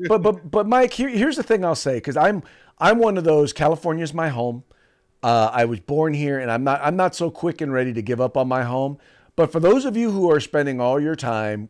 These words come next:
complaining, my question is this. What are you doing to help unelect these tyrants?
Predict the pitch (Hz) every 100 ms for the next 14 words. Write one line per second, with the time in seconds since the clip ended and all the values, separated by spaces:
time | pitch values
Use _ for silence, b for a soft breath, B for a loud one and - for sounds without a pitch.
0 | - 117 - 107 123 151 196 196 _ _
1 | _ _ 127 139 220 208 175 143 135 98
2 | - - b b b - 113 175 214 180
3 | 185 175 180 175 151 135 123 139 117 131
4 | 139 135 - 127 139 147 131 131 120 -
5 | - 104 - 104 92 76 62 -